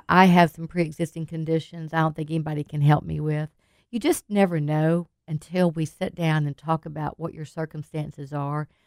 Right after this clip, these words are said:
Um, as it turned out, I was able to quote this guy also wanted some dental and vision, and, uh, the current dental and vision he had didn't include his dentist or his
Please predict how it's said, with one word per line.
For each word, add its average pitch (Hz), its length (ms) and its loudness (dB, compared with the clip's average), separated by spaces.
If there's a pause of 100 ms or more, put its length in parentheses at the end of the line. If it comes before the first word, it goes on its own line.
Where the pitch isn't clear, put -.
(320)
Um, 143 360 2
as 160 160 0
it - 120 -10
turned 170 280 -2
out, 165 180 -2
I 156 80 2
was 147 180 -2
able 165 260 2
to 165 140 -6
quote 170 280 -4
this 170 160 -2
guy 165 160 4
also 165 300 2
wanted 156 320 -2
some 151 180 -6
dental 160 340 2
and 147 120 0
vision, 156 480 0 (480)
and, 151 460 4 (520)
uh, 151 260 0
the 147 140 -8
current 175 320 2
dental 165 180 0
and 151 60 0
vision 160 260 2
he 156 100 4
had 160 380 6
didn't 156 200 -8
include 156 420 0
his 151 160 -2
dentist 156 460 -4
or 165 160 4
his 147 340 -2